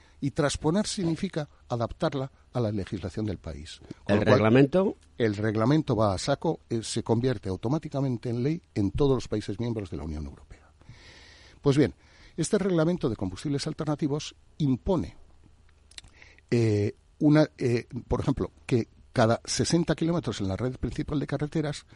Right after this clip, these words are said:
Speaker 1: tiene que haber una capacidad de, eh, carga de vehículo eléctrico determinada. De, no voy a aburriros con las, eh, con las cifras, pero importante.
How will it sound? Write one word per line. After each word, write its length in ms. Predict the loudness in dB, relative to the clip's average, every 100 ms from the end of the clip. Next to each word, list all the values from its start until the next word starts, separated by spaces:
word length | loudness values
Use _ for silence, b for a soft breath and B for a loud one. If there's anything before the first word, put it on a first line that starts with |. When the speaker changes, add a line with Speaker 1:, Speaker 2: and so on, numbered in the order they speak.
| b
Speaker 1:
tiene 200 | 2 2
que 100 | 2
haber 220 | 0 -2 -2
una 240 | -2 -2 -4
capacidad 580 | -4 -2 0 0 0 0 -2
de, 300 | -4 -4 -4 _
eh, 240 | -8 -8 -10 -14 -6
carga 320 | 0 0 0
de 120 | -4
vehículo 360 | -2 -2 2 2
eléctrico 480 | 2 -2 -4 -2 -4 b b -6
determinada. 640 | -4 -2 -4 -4 -6 -12 -6
De, 200 | -6 -6 _ -18 -14 -4
no 120 | -2
voy 160 | 0
a 100 | 0 -2
aburriros 500 | -6 -4 -2 -2 -4
con 160 | 0 0
las, 180 | 0 -4 -8
eh, 80 | -4
con 140 | -2
las 100 | -2
cifras, 380 | -4 0 -2 -2 B B B B B B B B
pero 160 | 6 8
importante. 680 | 8 6 2 2 -2 -4